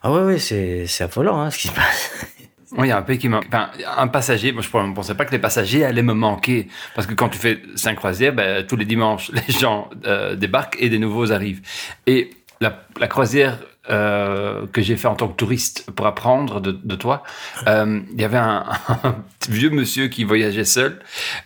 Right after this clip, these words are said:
Speaker 2: en Islande et beaucoup de gens espéraient voir des baleines. Et se paye pa-, à passer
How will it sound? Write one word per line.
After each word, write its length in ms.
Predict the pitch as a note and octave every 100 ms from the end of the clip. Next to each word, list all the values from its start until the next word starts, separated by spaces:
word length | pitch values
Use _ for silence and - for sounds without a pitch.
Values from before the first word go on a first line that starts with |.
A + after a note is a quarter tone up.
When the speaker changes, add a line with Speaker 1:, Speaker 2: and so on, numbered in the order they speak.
| -
Speaker 2:
en 160 | - A2+
Islande 480 | F#2+ A#2+ C3+ C#3 A#2+ - - -
et 60 |
beaucoup 220 | B2 E3+
de 80 | D#3
gens 260 | B2 D3 -
espéraient 380 | B2+ A#2 B2+ B2+
voir 260 | B2 C3
des 80 | A#2
baleines. 460 | G2+ G2+ F#2+ D#2+ - _ _ - - - - -
Et 60 | B2
se 120 | C#3+
paye 360 | D#3+ D#3 - - - -
pa-, 180 | B2+ B2+
à 80 | C#3
passer 580 | C#3 B2 B2 G#2+ F#2+